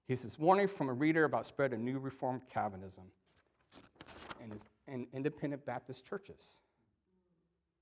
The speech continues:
that is spreading it here." He said the groups that they mentioned,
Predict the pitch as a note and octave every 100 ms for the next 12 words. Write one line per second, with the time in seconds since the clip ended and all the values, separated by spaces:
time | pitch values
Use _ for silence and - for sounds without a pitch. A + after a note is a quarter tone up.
0 | _ _ _ _ _ _ _ _ A#2 A#2+
1 | A#2+ - - C#3+ B2+ G#2 - - F2 F2
2 | _ _ _ _ _ - - - _ _
3 | _ D#3+ D#3 F#3+ E3 D3+ E3 F#3 F#3 -
4 | - - - D3+ D3 D#3 D#3+ D3+ - _
5 | - F3+ D3+ D3+ D3 D#3 D3